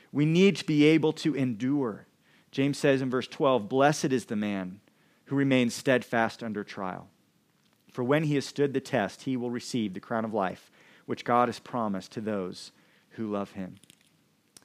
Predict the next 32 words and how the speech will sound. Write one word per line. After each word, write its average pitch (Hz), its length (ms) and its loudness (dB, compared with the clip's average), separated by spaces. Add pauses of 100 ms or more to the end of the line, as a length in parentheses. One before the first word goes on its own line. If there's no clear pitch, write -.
(220)
Perseverance, 143 1040 0
endurance 127 800 -2
is 110 140 -6
essential. 107 540 -6 (520)
And 131 160 0
we 139 120 2
need 160 280 2
faith 156 580 0 (340)
in 143 160 2
what 135 180 2
God 156 240 6
is 147 140 0
going 139 220 -2
to - 80 -12
do 127 140 -2
in 127 60 -2
the 117 60 -4
future 110 520 -8 (420)
to - 120 -8
strengthen 143 680 -4
us - 300 -12 (300)
to - 80 -10
keep 127 320 0
running 117 340 -2
the 107 100 -4
race 107 380 0
without 139 360 2
losing 139 320 -2
heart, 101 360 -6 (260)
without 113 500 0
giving 104 300 -6
up. 98 140 -10